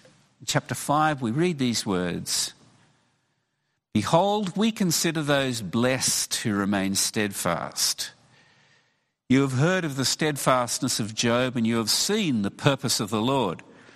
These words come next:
how the Lord is compassionate and merciful."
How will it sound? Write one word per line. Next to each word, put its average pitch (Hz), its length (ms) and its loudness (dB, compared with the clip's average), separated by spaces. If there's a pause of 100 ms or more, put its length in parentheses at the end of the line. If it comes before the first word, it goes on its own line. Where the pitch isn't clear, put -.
(1040)
how 104 100 4
the 107 100 0
Lord 104 240 2
is 95 100 0
compassionate 101 920 -2
and 90 220 0
merciful." - 640 -4